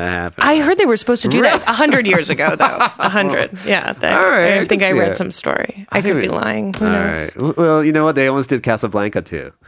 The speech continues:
Speaker 2: Oh.
Speaker 1: <laughs> Don't, don't worry about it, Rebecca. They never did.
Speaker 2: If it was going on now, they would definitely do too.
Speaker 1: Uh,
Speaker 2: 'Cause
Speaker 1: w-
Speaker 2: they do. They love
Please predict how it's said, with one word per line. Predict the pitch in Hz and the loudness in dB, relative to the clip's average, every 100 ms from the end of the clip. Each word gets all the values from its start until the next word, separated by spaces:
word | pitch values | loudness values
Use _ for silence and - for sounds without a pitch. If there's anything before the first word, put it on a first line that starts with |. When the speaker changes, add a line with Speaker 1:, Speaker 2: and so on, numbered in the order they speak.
| _ | _
Speaker 2:
Oh. | 233 233 175 _ _ _ _ - | -2 -2 -8 _ _ _ _ -6
Speaker 1:
<laughs> | 127 - - - - - - - - - | -4 0 -2 -4 -12 -18 -18 -18 -8 0
Don't, | 127 139 165 - | 2 2 -4 0
don't | 107 123 | 0 2
worry | 180 147 | 2 2
about | 117 98 90 | 0 0 0
it, | 110 | -4
Rebecca. | - 95 90 92 | -6 -4 -4 -4
They | 98 | -6
never | 92 95 | -4 -2
did. | 143 | 0
Speaker 2:
If | 285 | 2
it | 277 | 2
was | 254 240 | 2 0
going | 202 185 240 233 | 0 2 2 4
on | 214 180 | 2 2
now, | 180 170 139 131 | 2 2 0 0
they | 147 | 0
would | 151 | 2
definitely | 175 180 - 175 180 | 0 -2 -2 -4 -4
do | - - - 202 - | -2 -2 -2 -6 -6
too. | - - - - _ _ | -6 -4 -8 -16 _ _
Speaker 1:
Uh, | 117 113 110 107 107 | -2 0 0 0 0
Speaker 2:
'Cause | 214 | -2
Speaker 1:
w- | 160 | 0
Speaker 2:
they | 175 | 0
do. | 175 170 170 - | 0 0 0 -2
They | 196 196 | -2 0
love | 180 - - 175 - | 0 0 -4 -12 -20